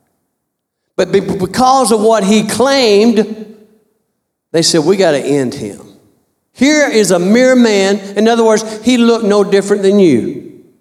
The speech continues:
But you know what made him different? The Holy Ghost. He was walking in the power, the same power I'm walking in right now.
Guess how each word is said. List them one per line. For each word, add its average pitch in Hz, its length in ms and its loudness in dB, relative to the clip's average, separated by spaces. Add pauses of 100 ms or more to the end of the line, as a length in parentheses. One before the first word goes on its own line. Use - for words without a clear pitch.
(220)
But - 160 -8
you 196 80 -2
know 196 100 2
what 190 160 0
made 190 200 0
him 190 220 0
different? 208 840 -4
The 123 160 -2
Holy 131 640 -2
Ghost. - 1080 -10 (2500)
He 160 160 -2
was 127 180 -2
walking 170 760 0
in 131 140 -4
the 120 80 -4
power, - 960 -10 (1040)
the 113 80 -12
same 139 340 0
power 131 340 0
I'm 110 120 -2
walking 107 380 -4
in 101 140 -6
right 101 260 -8
now. - 440 -18